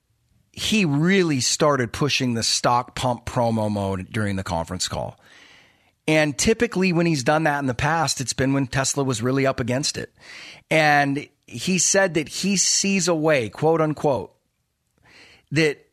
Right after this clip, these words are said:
it, I think he said by twenty twenty-six, if I'm not mistaken, it was either twenty twenty-six or twenty thirty.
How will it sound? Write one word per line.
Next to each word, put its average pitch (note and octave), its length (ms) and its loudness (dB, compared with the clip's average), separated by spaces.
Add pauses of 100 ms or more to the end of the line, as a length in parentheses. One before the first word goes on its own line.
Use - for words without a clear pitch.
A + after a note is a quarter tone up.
it, C#3+ 440 -2
I D3 160 0
think A3 300 0
he D3+ 180 -2
said C#3 360 0
by G#2 200 -2
twenty F3 480 -2
twenty-six, - 1200 -2
if B2+ 160 -6
I'm C#3 160 0
not F3 180 -2
mistaken, D#3+ 880 -2 (1300)
it D#3+ 60 2
was D#3 100 0
either G#3 140 2
twenty G#3 240 0
twenty-six D#3+ 480 -2
or - 40 -6
twenty D3+ 280 -2
thirty. C#3 420 -4